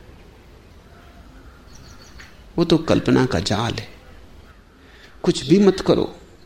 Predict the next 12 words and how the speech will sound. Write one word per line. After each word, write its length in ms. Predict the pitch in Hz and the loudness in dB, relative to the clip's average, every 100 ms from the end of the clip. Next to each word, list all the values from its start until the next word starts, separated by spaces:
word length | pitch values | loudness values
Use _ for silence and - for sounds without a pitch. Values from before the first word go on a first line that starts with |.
| - - - - - | -20 -20 -20 -8 2
क्योंकि 240 | 240 233 | 4 4
तुमने 320 | - 254 269 | 6 8 8
कुछ 340 | 240 262 - - | 6 0 -2 -2
किया 260 | 214 254 156 - - - | 4 4 4 -4 -18 -4
कि 60 | - | 0
तुम 200 | - 165 | 4 6
बाहर 260 | 135 139 120 | 6 2 0
गए। 240 | 107 - - - _ - - - - - - _ - _ _ - | -4 -6 -14 -20 _ -20 -20 -20 -20 -20 -20 _ -20 _ _ 0
अन 200 | 240 269 | 6 8
किए 300 | 233 196 240 | 6 2 2
हो 200 | 269 208 | 4 4
रहो, 340 | 185 147 - | 2 -2 -6